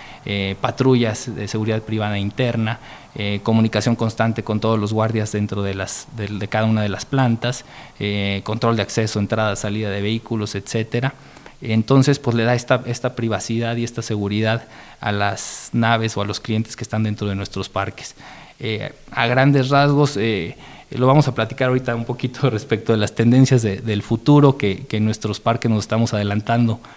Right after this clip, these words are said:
un poquito, eh, y tratando de ser visionarios con esas tendencias. Pero bueno,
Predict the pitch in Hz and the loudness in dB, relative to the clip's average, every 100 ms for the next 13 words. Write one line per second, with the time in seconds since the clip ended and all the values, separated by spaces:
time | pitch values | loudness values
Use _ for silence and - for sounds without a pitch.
0 | - - - 113 - 104 123 120 117 104 | -20 -12 -2 -2 0 0 0 2 2 2
1 | 98 107 107 113 123 127 127 120 120 113 | -2 -8 -4 0 4 6 6 4 4 4
2 | 117 117 120 117 117 110 - 113 127 131 | 4 2 2 0 0 0 -2 2 4 4
3 | 127 139 170 - - - - - - 123 | 4 2 -2 -6 -20 -20 -20 -8 0 2
4 | 123 143 131 | 6 6 6